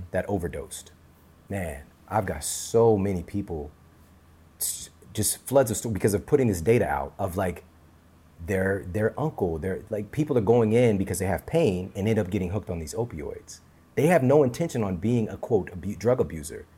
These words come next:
So many people, and also fentanyl is so deadly,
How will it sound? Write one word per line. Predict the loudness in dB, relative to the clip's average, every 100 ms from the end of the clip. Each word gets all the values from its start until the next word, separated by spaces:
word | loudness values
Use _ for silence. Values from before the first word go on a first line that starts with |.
| -10
So | -2 2
many | 2
people, | 2 -2 -2
and | 2
also | 4 4 2
fentanyl | 0 -2 0 0
is | -2
so | -2 -2
deadly, | 0 0 0 -4